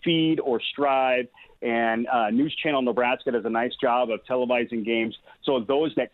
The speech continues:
cannot go, there are ways to watch your favorite team or perhaps a family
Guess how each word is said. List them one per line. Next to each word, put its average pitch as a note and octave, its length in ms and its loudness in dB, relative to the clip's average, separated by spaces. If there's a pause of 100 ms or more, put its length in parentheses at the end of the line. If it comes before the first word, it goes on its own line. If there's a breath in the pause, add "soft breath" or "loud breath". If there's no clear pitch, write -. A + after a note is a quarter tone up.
cannot D#3 400 0
go, C3 240 0
there D3+ 300 -2
are C#3+ 200 0
ways C3+ 340 0 (200)
to C#3 80 0
watch C3 380 -2
your - 120 -4
favorite D3 440 -2
team C#3 400 0 (260 loud breath)
or C#3 120 2
perhaps B2+ 480 0
a A#2+ 60 0
family B2 400 0